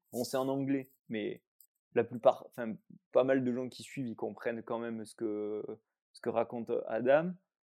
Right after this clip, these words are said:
C'est vrai que, ben, euh, y a pas grand-chose à rajouter que de, de, de répéter ce qu'il dit dans la vidéo et de traduire, euh.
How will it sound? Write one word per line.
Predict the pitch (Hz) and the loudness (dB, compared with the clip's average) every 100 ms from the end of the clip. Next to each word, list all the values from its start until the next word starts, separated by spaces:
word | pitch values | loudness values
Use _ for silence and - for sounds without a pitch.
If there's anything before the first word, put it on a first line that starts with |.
| _ _ _ _ _ _ | _ _ _ _ _ _
C'est | - 139 | 2 6
vrai | 123 131 185 | 6 8 6
que, | 175 165 190 156 | 8 10 10 8
ben, | 131 127 127 | 4 0 0
euh, | 127 123 123 | 2 2 4
y | 120 | 4
a | |
pas | 117 151 | 6 6
grand-chose | 143 143 135 151 131 | 6 2 -2 0 0
à | 127 | 0
rajouter | 123 120 120 165 165 | -2 -4 6 6 8
que | 131 | 2
de, | 120 120 120 120 120 120 120 117 | 2 0 0 2 2 2 2 0
de, | 113 | -6
de | 113 123 | -8 -2
répéter | 120 - - 127 - 127 147 | 0 0 0 0 0 4 4
ce | 143 127 | 2 -2
qu'il | - | -6
dit | 123 127 | -6 -2
dans | 120 | 2
la | 117 | 2
vidéo | 120 117 127 151 143 | 2 0 6 8 8
et | |
de | 117 | 4
traduire, | 113 - 117 123 120 139 135 | -2 2 2 4 0 0 0
euh. | 110 107 | 0 -2